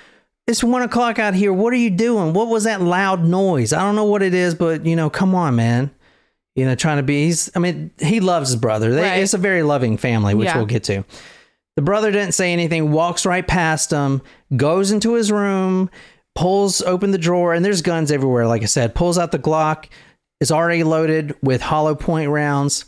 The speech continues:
Speaker 1: He goes back into the hallway where he's confronted by his older brother, knowing none the wiser what's going on, and the younger brother pulls the Glock out and shoots him.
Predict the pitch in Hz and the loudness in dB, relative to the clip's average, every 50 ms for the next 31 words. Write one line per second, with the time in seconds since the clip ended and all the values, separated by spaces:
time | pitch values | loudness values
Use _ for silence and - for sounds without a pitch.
0 | - - _ _ _ _ _ _ _ _ _ _ _ _ _ _ - 131 175 190 | -16 -20 _ _ _ _ _ _ _ _ _ _ _ _ _ _ -4 -2 0 0
1 | 190 185 180 160 - - - - - 143 120 107 151 175 196 226 202 196 208 208 | 2 0 0 -2 -4 -6 -14 -20 -20 -8 -4 -2 0 0 0 0 0 0 0 0
2 | 220 214 220 214 202 214 196 208 185 196 208 214 214 202 185 160 147 143 135 131 | 0 0 -2 -2 0 0 0 0 0 0 0 0 2 2 2 2 2 2 2 2
3 | 131 131 147 143 147 139 131 - - 143 127 - - 233 277 262 - 175 151 139 | 2 2 0 0 0 0 -2 -2 -2 -2 -2 -2 -2 -2 0 0 -2 -2 0 0
4 | 139 135 131 120 117 127 120 117 110 110 104 113 110 107 107 113 123 143 151 - | 0 0 0 0 0 0 0 0 0 0 0 0 0 2 2 0 0 -2 -4 -8
5 | _ _ _ _ _ _ _ _ _ _ _ _ _ _ _ _ _ _ _ _ | _ _ _ _ _ _ _ _ _ _ _ _ _ _ _ _ _ _ _ _
6 | _ _ _ _ _ _ - 98 - 147 151 160 170 170 165 156 143 139 143 160 | _ _ _ _ _ _ -20 -12 -6 -4 -2 0 0 0 0 0 0 0 0 0
7 | 196 233 220 202 170 160 170 180 190 190 190 185 165 151 139 123 131 131 123 - | 0 0 0 2 2 2 2 0 0 0 0 0 0 0 0 0 0 -2 -2 -2
8 | - 131 127 120 120 123 131 147 135 120 113 110 104 - - - - - _ _ | -2 0 0 0 0 0 0 0 2 2 0 0 -2 -4 -8 -16 -20 -20 _ _
9 | _ _ _ _ - 143 139 135 131 131 123 131 139 160 165 170 160 165 151 160 | _ _ _ _ -2 0 0 0 0 2 2 2 2 0 0 0 0 0 0 0
10 | 156 151 151 131 - - - 180 180 185 185 170 - 175 151 139 135 147 151 151 | 0 0 0 -2 -4 -4 -2 0 0 2 0 0 0 -2 -2 0 0 0 0 0
11 | 151 147 - 160 156 156 156 151 143 - - _ _ _ _ _ _ _ 131 131 | -2 -2 -2 -2 0 0 0 0 -2 -4 -8 _ _ _ _ _ _ _ -2 0
12 | 120 113 - - - 160 135 - - - 98 | 0 0 0 0 0 0 -2 -2 -2 -2 -2